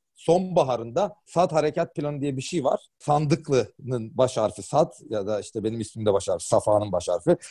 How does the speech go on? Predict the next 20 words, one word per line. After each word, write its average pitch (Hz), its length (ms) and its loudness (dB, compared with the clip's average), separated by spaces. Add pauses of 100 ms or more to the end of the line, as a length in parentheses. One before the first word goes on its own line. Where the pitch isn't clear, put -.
Osmanlıca'da 120 500 2
birden 120 280 2
fazla 95 280 0
S 92 240 -6
vardı. 117 360 0 (260)
Bu 190 100 6
uygulamaya 208 500 4
konamıyor. 196 460 0
Yani 127 200 -4
hazır 143 420 -4
değil. 185 320 -4 (280)
Dolayısıyla 160 520 0
bir 226 140 0
yıllık 220 320 0
bir 214 120 -6
bekleme 208 560 -2
var. 120 220 -4
Bir 233 140 0
yıldır 135 380 -2
bekleyen 196 480 -4